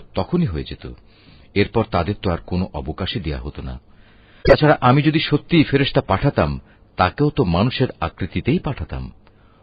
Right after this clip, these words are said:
তখনও তো তারা এমনিভাবে আজকের মতো সন্দেহে নিমজ্জিত থাকত। তোমার আগেও বহু নবী রসুলকে এভাবে ঠাট্টা বিদ্রূপ করা হয়েছিল।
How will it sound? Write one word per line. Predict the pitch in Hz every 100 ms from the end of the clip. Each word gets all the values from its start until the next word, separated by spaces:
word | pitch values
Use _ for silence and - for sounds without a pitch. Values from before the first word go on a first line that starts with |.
| _ -
তখনও | 180 - 156 175
তো | 147
তারা | - 110
এমনিভাবে | - 92 101 85 95 -
আজকের | 76 - - 104
মতো | 101 90 69 - _
সন্দেহে | - - 92 202 98 92
নিমজ্জিত | 82 87 127 139 104
থাকত। | - 71 - 64 58 - _ _ - - -
তোমার | 107 107 -
আগেও | - 101 120
বহু | 80 104 107
নবী | 104 104 120
রসুলকে | 104 - 107 98 117 -
এভাবে | 104 98 101 -
ঠাট্টা | 117 - -
বিদ্রূপ | 85 110 85 - 156
করা | 131 104
হয়েছিল। | 76 73 - 67